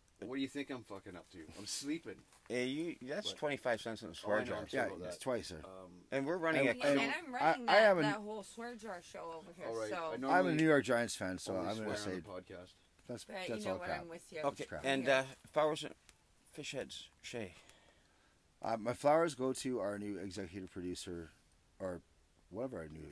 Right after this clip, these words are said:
Speaker 3: ex-, executive producers, uh, and manager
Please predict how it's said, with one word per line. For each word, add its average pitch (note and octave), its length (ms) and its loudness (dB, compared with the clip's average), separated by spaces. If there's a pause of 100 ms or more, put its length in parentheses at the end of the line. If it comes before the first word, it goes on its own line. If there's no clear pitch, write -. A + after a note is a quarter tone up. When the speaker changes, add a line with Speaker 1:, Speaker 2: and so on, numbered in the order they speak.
(120)
Speaker 3:
ex-, D2 160 -18 (100)
executive D#2 400 -16
producers, D2 440 -18 (520)
uh, D#2+ 220 -10 (500)
and D#2 140 -10
manager F#2 460 -8